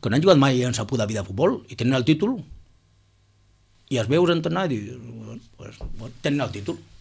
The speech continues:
vale? Però no poden aportar res al futbol perquè no ho han viscut.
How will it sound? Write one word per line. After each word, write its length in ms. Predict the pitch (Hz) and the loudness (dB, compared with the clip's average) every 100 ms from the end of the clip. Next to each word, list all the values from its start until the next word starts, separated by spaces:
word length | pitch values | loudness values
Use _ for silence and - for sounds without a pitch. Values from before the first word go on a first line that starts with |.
| - - _ _ _ - 104 | -20 -20 _ _ _ -20 -10
vale? 200 | 110 - - - - | -8 -8 -12 -20 -16
Però 140 | - 113 | -8 -4
no 100 | 127 | -4
poden 160 | 127 | -4
aportar 360 | 123 117 117 107 | -4 -6 -6 -6
res 160 | 113 131 | -6 -6
al 20 | |
futbol 300 | 113 95 95 - _ - - - - _ _ _ _ _ - | -8 -12 -14 -18 _ -20 -20 -20 -20 _ _ _ _ _ 0
perquè 200 | 131 123 | 2 2
no 140 | 117 | 0
ho 20 | |
han 80 | 113 | 0
viscut. 460 | 113 - 185 190 - | -2 -2 -2 -2 -6